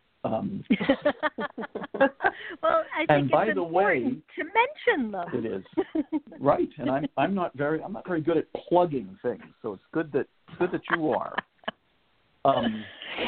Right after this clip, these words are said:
Speaker 1: but we also decided yesterday that we're going to do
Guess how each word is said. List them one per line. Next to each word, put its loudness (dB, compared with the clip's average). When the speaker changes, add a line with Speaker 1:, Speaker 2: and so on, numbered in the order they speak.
Speaker 1:
but 2
we 4
also 2
decided 0
yesterday -2
that 0
we're 2
going 2
to 4
do 8